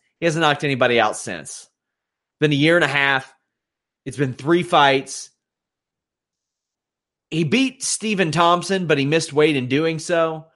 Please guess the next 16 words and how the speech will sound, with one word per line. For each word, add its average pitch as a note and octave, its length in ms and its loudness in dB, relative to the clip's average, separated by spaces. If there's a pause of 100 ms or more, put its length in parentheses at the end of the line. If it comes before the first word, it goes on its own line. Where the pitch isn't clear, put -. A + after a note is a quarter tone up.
(440)
It A#2 80 -4
went D3 200 0
to D3 60 -4
the C3 80 -4
scorecards. D3+ 1000 0 (1800)
He C#3 80 -6
got C3+ 240 0
tapped F#3 420 0
by D3+ 640 2
Tyron E3 460 0
Woodley D#3 400 -2
in, C3+ 280 -4
in C3 160 -4
a A#2 40 0
one-sided C#3 720 0
drubbing, C#3 600 -2